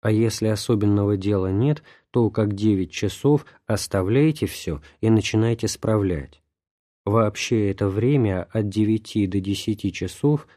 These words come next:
положено на пятисотницу, чтобы к утренне встать уже бодрым". Смысл был такой. Потом я сказал, что у меня бывают тоже помыслы.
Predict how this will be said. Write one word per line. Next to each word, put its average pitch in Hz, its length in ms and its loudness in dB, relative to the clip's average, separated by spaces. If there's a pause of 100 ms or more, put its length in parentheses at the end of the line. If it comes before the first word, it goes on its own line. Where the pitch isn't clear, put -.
(120)
положено 113 560 4
на 113 120 2
пятисотницу, 107 1000 -4 (280)
чтобы 110 400 0
к - 120 -10
утренне 107 480 2
встать - 380 -4
уже 113 240 0
бодрым". 101 500 -2 (420)
Смысл 104 460 0
был 95 200 -4
такой. 95 380 -8 (840)
Потом 120 300 2
я 117 160 4
сказал, 117 520 -2 (180)
что - 260 0
у 110 40 4
меня 113 260 4
бывают 113 480 2
тоже 101 300 0
помыслы. 92 640 -2